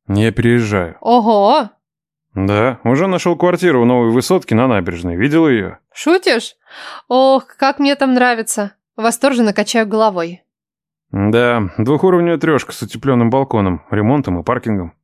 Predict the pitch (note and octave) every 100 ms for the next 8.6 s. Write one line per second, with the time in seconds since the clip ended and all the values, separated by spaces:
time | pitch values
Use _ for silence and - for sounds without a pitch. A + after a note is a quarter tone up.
0 | _ _ _ - C#4+ C4+ F#4 C#4 G#3 G3+
1 | F#3 - F3+ _ - - - - A#3+ A#3+
2 | B3+ B3+ C4+ G3+ F3+ E3 - - C#4+ C#4
3 | C#4+ D4 A#3 A3+ A#3 - G#3+ F#3+ - F#3
4 | - - A#3 C4 D4 - A3+ G#3+ A#3+ A3
5 | G#3+ G3 G3+ G3 - - - - B3+ C4+
6 | D4+ A3 A3+ - G3 F3+ - A#3+ B3 C4
7 | B3+ C4 C4 C4+ C4+ A#3 - G3+ F#3 -
8 | _ - A#3+ A3+ G3+